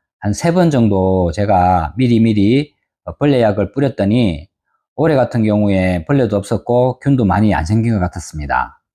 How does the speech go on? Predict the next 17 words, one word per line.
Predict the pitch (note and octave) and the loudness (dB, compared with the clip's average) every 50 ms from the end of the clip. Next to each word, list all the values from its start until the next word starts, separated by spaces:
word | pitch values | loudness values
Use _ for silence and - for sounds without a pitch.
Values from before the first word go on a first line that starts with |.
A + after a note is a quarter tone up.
| _ _ _ _ _ _ _ _ - | _ _ _ _ _ _ _ _ -4
방금 | D3 D#3+ F3 E3 D#3+ D3 | 0 0 2 2 2 2
말씀드린 | C#3 C3 C#3 - - C#3+ C#3+ C3+ C3 B2 B2+ A#2+ A2+ | 2 2 0 0 2 2 2 2 2 2 2 2 2
내용은 | A2 A#2 B2 B2 A#2+ A2+ G2+ G2+ G2 G2 G2 G2 G2 F#2+ F2 F2 D#2 - | 2 2 2 2 2 2 2 2 2 2 2 0 0 -2 -4 -6 -10 -10
제 | - G#2+ G#2 G#2+ G#2 G2 | -4 -2 0 0 0 0
영상에 | F2 F2 F#2 F#2 - D#3+ E3+ D3+ A#2+ | 0 -2 -2 -2 -2 0 0 0 0
보면 | - C#3+ C3+ A#2 G#2 G2+ G2+ G2 F#2+ F2 | 2 2 2 2 2 2 2 2 0 0
자세하게 | - E2 D#2+ - A#2+ B2 B2+ C3 C3+ B2 B2 A2 G2 | -2 -4 -4 -2 0 0 0 0 0 -2 -2 -2 0
나와 | F2+ E2+ F#2+ A2+ G#2+ | 0 0 0 0 0
있으니까 | F2 - - G2+ G2+ G2 F#2+ - F2+ F2+ F2+ F#2 G2 G#2+ G#2 - _ _ _ _ _ _ | -2 -2 -4 -6 -6 -6 -4 -2 0 0 2 2 2 0 -2 -4 _ _ _ _ _ _
한 | - F#2+ G2 | -4 0 0
번 | A2+ A2 A2 | 2 2 2
더 | G#2 G#2+ G#2 | 2 2 0
시청해 | - - C#3+ - - C3+ B2 | 0 -2 -4 0 2 2 2
주시면 | A#2 A#2+ A#2 - B2 A2 G#2 G2+ F#2+ | 2 2 0 2 2 2 2 2 0
좋을 | F2+ G2+ A2 A#2 | 0 -2 -4 -2
것 | - F#2+ | -2 -4
같고요. | - F2 E2+ - F2+ F2 F#2 G2 G2 F2 D#2+ D2+ D#2 E2 | -4 -4 -4 -2 0 0 2 2 2 2 0 -2 -6 -12